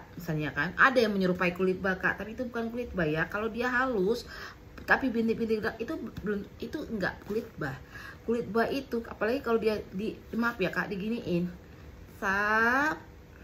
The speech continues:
dia mengecil, itu bukan kulit ba. Tapi kalau kulit ba,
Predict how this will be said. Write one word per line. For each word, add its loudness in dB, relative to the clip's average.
dia 6
mengecil, 0
itu -2
bukan 2
kulit -2
ba. -4
Tapi -2
kalau 0
kulit -2
ba, 2